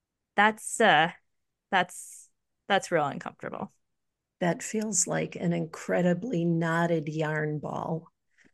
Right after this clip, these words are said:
Speaker 2: because there are so many pieces to that, right? I can feel, in fact, when you were talking about there's this, is the opposite of control uncertainty?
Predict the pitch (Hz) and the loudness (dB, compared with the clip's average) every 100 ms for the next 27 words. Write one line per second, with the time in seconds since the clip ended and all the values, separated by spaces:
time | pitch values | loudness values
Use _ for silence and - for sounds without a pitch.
0 | - 180 175 170 165 - 165 160 165 160 | 2 2 6 4 4 4 4 4 4 2
1 | - - 185 175 165 160 156 160 160 - | 2 2 2 2 2 0 0 -2 -6 -6
2 | 175 - - 175 - - - 165 - - | -4 -2 0 -2 -2 -4 -2 -2 -2 -2
3 | 156 170 190 - 170 175 180 160 - 180 | 0 0 -2 0 0 2 2 0 2 6
4 | 165 165 170 180 175 180 170 165 165 160 | 6 6 4 4 4 2 0 2 2 2
5 | - 160 165 165 156 160 156 156 160 - | 4 4 4 -2 -2 2 4 4 0 -6
6 | - - - - _ 160 170 156 151 - | -20 -18 -20 -20 _ 6 8 8 4 0
7 | 170 156 - - - _ _ _ _ _ | 2 0 -2 -8 -12 _ _ _ _ _
8 | _ _ _ _ _ _ _ _ _ _ | _ _ _ _ _ _ _ _ _ _
9 | _ 185 180 180 185 175 170 175 170 - | _ 4 4 6 8 10 8 4 2 4
10 | 170 165 156 - 170 160 - 160 160 160 | 4 2 0 -4 -4 -4 0 2 2 2
11 | 170 160 160 - 160 - 190 180 208 220 | 0 0 2 0 0 0 -2 -2 -2 0
12 | 233 | -2